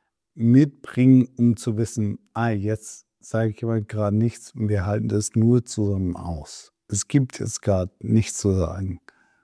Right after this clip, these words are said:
Das zweite ist Schlendern, denn wir wollen gerade im Unternehmenskontext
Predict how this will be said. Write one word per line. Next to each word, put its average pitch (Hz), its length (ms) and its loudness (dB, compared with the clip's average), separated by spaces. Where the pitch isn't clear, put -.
Das - 200 -12
zweite 123 380 0
ist 110 120 -6
Schlendern, 135 840 -2
denn 131 440 4
wir 131 340 4
wollen 135 560 -2
gerade 117 340 -2
im 127 120 -6
Unternehmenskontext 123 1400 -2